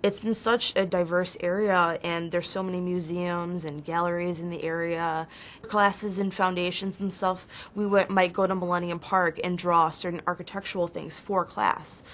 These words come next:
So you're not always in the classroom. You may go around the actual city to draw things and to paint things and, um,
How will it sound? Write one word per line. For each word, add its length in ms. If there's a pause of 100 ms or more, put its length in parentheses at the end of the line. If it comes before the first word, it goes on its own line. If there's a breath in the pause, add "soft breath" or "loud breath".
(140)
So 240
you're 180
not 200
always 300
in 180
the 80
classroom. 480
You 120
may 140
go 240
around 460 (220)
the 120
actual 320
city 380
to 120
draw 360
things 400
and 100
to 80
paint 360
things 500
and, 220 (580 loud breath)
um, 360